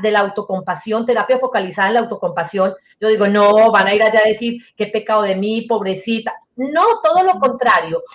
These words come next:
Esta terapia básicamente está focalizada en identificar que tú eres un ser humano que tiene talentos, que tiene cualidades, que tiene fortalezas, que tienes derecho a equivocarte, que tienes derecho a caerte y levantarte, que tienes que ser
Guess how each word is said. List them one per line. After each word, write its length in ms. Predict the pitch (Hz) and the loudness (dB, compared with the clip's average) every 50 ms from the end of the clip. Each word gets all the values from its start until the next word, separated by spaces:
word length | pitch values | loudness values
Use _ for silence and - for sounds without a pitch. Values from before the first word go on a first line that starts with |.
| - _ _ _ _ - | -20 _ _ _ _ 2
Esta 320 | 539 571 571 571 - 359 359 | 4 4 4 4 0 -2 0
terapia 380 | 330 269 247 226 220 - 269 | 0 2 2 2 2 2 0
básicamente 680 | 254 254 240 - 247 - 220 190 196 202 214 220 220 - | 0 0 -2 -4 -6 -8 -6 -6 -4 -4 -6 -6 -4 -4
está 180 | 269 262 233 214 | -4 -4 -4 -4
focalizada 640 | 202 240 240 240 220 202 185 - - 196 190 208 | -4 -4 -4 -4 -6 -6 -6 -4 -2 -2 0 0
en 80 | 220 226 | 0 0
identificar 760 | 226 214 196 190 - 175 - - 151 - - 180 170 180 - - - _ _ - | -2 -4 -4 -8 -10 -14 -20 -20 -8 -2 0 2 2 0 -2 -6 -16 _ _ -6
que 160 | - 233 - | -6 -4 0
tú 80 | - 240 | 2 2
eres 200 | 240 247 247 247 | 4 4 4 2
un 100 | 254 240 | 0 2
ser 160 | 247 247 240 | 2 2 2
humano 400 | 240 240 254 254 262 277 269 - _ _ _ _ _ _ _ | 2 2 2 2 0 0 -2 -6 _ _ _ _ _ _ _
que 200 | - 233 240 - | -2 -2 -2 -2
tiene 460 | - 233 240 226 196 185 160 160 - - _ _ | -2 0 2 2 2 0 -2 -4 -6 -10 _ _
talentos, 640 | - 214 196 196 208 214 196 185 160 156 170 160 160 - | -2 -2 0 0 0 0 0 -2 -4 -4 -4 -4 -4 -4
que 100 | - 202 | -8 -8
tiene 300 | 208 208 196 208 208 - | -6 -6 -6 -6 -6 -6
cualidades, 800 | - 226 196 175 170 170 170 190 185 170 160 160 165 165 - | -4 -2 -2 -2 -2 -2 0 2 2 2 2 0 -4 -4 -4
que 80 | - 208 | -6 -6
tiene 300 | 202 - 190 180 190 190 | -4 -4 -4 -6 -6 -6
fortalezas, 720 | - 190 170 - - 156 - - 294 185 - - 165 156 - _ _ _ _ _ _ | -8 -10 -10 -8 -6 -6 -4 -2 -2 -2 -4 -6 -8 -10 -12 _ _ _ _ _ _
que 100 | - 240 | -2 -2
tienes 400 | 240 240 285 294 320 349 349 - | 0 0 0 2 2 2 2 4
derecho 360 | 294 262 262 262 254 262 311 | 6 6 6 6 4 2 0
a 20 | |
equivocarte, 760 | 311 311 302 285 240 220 - - - 277 269 254 247 - 208 196 | -4 -4 0 0 0 0 0 0 2 4 4 4 2 0 -4 -6
que 100 | 208 202 | -6 -4
tienes 280 | - 226 226 240 240 | -2 0 0 0 2
derecho 300 | 247 240 208 196 196 233 | 2 0 0 -2 -4 -6
a 60 | 226 | -6
caerte 340 | - 214 196 185 180 180 208 | -4 -2 -2 -2 -2 -4 -6
y 40 | 208 | -8
levantarte, 760 | 202 190 175 165 160 156 - 202 185 160 160 - - 156 156 _ _ _ _ | -6 -4 -4 -6 -6 -4 -2 0 0 0 -2 -6 -10 -12 -14 _ _ _ _
que 120 | - 233 240 | -2 -2 0
tienes 280 | 240 226 233 247 240 | 2 2 2 2 2
que 120 | 247 269 254 | 2 0 0
ser 260 | 262 262 254 254 | 2 2 0 0